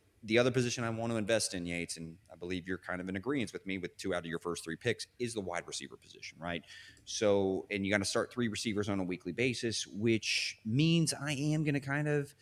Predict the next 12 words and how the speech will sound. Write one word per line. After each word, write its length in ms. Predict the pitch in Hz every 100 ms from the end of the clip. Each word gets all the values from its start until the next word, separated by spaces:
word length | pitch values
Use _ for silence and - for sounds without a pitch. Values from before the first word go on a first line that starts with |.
| - _ -
pivot 260 | 135 - 117
here. 280 | 98 73 - -
And 380 | 101 104 104 98
rookies 420 | 98 127 139 170 -
are 200 | 143 143
included 800 | 127 - 120 131 107 85 71 - _ 92
in 380 | 98 98 92
this 640 | 87 98 - - - - - - _ _ _ _ _ _ _ -
mock 260 | 104 131 -
that 160 | 87 85
we're 100 | 80
doing. 380 | 78 55 50